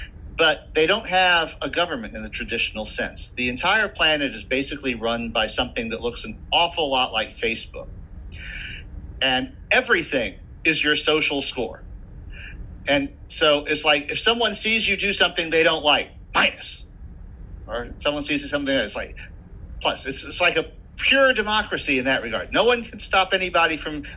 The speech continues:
voting on you. And the, your vote, your social score is everything. If your so-, score gets too low, businesses will stop doing business with you. There's a scene toward the beginning of the episode where a woman is just trying to buy a coffee, and she can't because her social score is too low,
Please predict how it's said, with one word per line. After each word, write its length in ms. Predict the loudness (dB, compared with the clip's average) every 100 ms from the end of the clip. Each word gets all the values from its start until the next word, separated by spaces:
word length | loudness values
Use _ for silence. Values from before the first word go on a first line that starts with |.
| 0
voting 360 | 4 4 2
on 240 | 2 2 2
you. 220 | -2 -4 -6 -12 -12 -4
And 360 | 0 2 0 -8 -14 -16 -16 -16 -16 -14 -14 -10
the, 340 | 0 2 2 2
your 220 | 4 4
vote, 280 | 4 2 2
your 160 | 0
social 380 | 4 4 4 0
score 400 | -2 2 4 4
is 220 | 2 -2 0
everything. 540 | 0 -2 -2 -4 -4 -10 -6 -4
If 120 | 0
your 80 | 2
so-, 220 | 4 2
score 320 | 0 4 4
gets 180 | 4 2
too 180 | 0 0
low, 200 | 2 2
businesses 580 | 2 0 2 0 0 -4
will 80 | -2
stop 300 | 0 0 0
doing 240 | -2 0
business 420 | -2 -2 0 0
with 200 | 0 -2
you. 100 | -2
There's 200 | 0 0
a 40 | 2
scene 500 | 2 4 6 4 2 -8 -14 -14 -8 -4
toward 280 | 2 2 2
the 60 |
beginning 440 | -2 2 2 2 2
of 100 | 2
the 120 | 4
episode 460 | 4 2 4 4 4
where 140 | 4
a 40 |
woman 200 | 4 4
is 100 | 4
just 160 | 4 4
trying 280 | 4 4 4
to 80 | 2
buy 180 | 4 4
a 60 |
coffee, 580 | 4 4 4 2 -4 -6 -8 -2
and 140 | 0 0
she 180 | 0 -4
can't 560 | 0 2 4 2 -2
because 400 | -4 4 6 6
her 80 | 2
social 380 | 4 4 4 0
score 360 | 0 2 2 2
is 100 | 0
too 200 | -2 4
low, 400 | 6 6 4